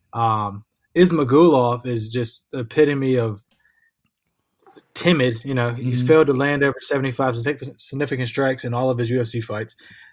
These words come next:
Speaker 1: Um, he's shitty for D F S. I did the D F S research on him. He's never scored more than seventy-five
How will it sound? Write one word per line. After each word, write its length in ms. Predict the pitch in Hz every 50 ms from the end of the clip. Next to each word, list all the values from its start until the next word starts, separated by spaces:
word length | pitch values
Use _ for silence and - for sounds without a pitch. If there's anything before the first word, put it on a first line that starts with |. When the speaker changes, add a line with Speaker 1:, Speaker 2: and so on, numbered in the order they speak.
| _ _
Speaker 1:
Um, 520 | 110 107 107 107 104 101 101 101 107 110 _ _ _ _ _
he's 140 | _ 147 135
shitty 340 | - - - 185 190 170 -
for 80 | - 131
D 200 | 120 135 135 127
F 160 | 117 - 131
S. 200 | 123 117 113 123
I 60 | 123
did 160 | 123 139 131
the 60 | 123
D 140 | 117 123 131 123
F 100 | 120 127
S 160 | 123 113 -
research 340 | 117 110 - 110 104 - 113
on 100 | 107 110
him. 80 | 110
He's 120 | 110 113 110
never 200 | 123 120 113 117
scored 240 | - - 123 117
more 140 | 113 113 117
than 80 | 113 110
seventy-five 600 | - - 120 110 110 107 - 120 117 113 107